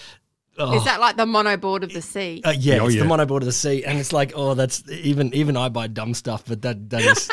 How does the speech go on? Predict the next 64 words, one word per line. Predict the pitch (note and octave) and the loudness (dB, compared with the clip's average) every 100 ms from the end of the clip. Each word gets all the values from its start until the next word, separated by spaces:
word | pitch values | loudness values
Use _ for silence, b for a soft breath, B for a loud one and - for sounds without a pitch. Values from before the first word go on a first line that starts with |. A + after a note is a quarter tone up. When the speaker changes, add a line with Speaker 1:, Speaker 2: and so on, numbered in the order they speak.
| G#4+ | 0
Speaker 1:
that | C#3+ | 2
is, | - - | 0 0
<laughs> | G#4 - - - | -4 -4 -8 -6
uh, | C3+ C#3+ C#3 C#3+ | -4 -4 -4 -6
that, | C3 | -6
that | C3 | -4
would | B2+ A#2+ | -4 -4
sting. | - C3 A2+ F#2+ - | -2 0 0 -4 -6
It's | B2+ B2 | -4 -2
be-, | A2+ | -4
be-, | A2 A2 | -6 -10
beautiful, | F#2+ G#2 G2 G2 | -10 -10 -10 -8
though. | G2 | -2
Speaker 3:
I | A2 | 0
would, | A2 G#2 | 0 -2
I | G#2+ | -2
would | G2+ G2 | -2 -2
totally | - G2+ G2+ | 2 2 2
Speaker 1:
All | G2 | 2
Speaker 3:
ride | G#2 - | 4 4
Speaker 1:
right. | |
Speaker 3:
it. | |
I, | A#2 | 4
I'm | C3 | 4
gonna | C3 C#3 | 6 6
Speaker 2:
That | C3 | 6
is | |
Speaker 3:
ride | B2+ | 6
Speaker 2:
so | A2+ | 4
Speaker 3:
that | A#2+ | 4
on | |
Speaker 2:
funny. | A#2 | 6
Speaker 3:
Lake | A#2 B2+ | 6 4
Burley | A2 A#2+ A2 | 4 4 4
Griffin. | G#2 A#2 A2 | 4 2 2
I'm | G2+ | 2
gonna | A2 | 2
ride | G#2 G#2+ G#2+ | 2 2 0
it | G#2 | 0
to | G#2+ | 0
work | G#2+ A2 | 2 4
Speaker 1:
Listener, | F3+ - F3 | 4 4 4
Speaker 3:
across | F3+ | 2
Speaker 1:
you | |
can | A3+ G#3 | 2 2
Speaker 3:
the | |
Speaker 1:
tell | D#3+ | 2
Speaker 3:
lake. | C3+ | 0
Speaker 1:
from | G#2 | -2
here. | F#2 D2+ - | -4 -8 -4
You | E3+ | -2
can | G#3 | -2
tell | - D#3 | 0 0
from | C3 G2 | 0 -2
here | G#2+ A2+ | 0 2
that | D3 | 2
maybe, | F#3 A3 A#3+ E3 F2+ C#3 B B - | 2 2 2 0 -4 -6 B B -8
maybe | B2+ D#3 D#3+ | -2 0 -2
the | C3+ | -4
good | B2+ D#3 | -4 -2
ship, | - D3+ | -2 -2
good | A#2+ | -2
day | C3 A#2+ | 0 0
sausages | - B2+ A#2 G2 F#2+ G3 - | 0 -4 -4 -6 -6 -6 -8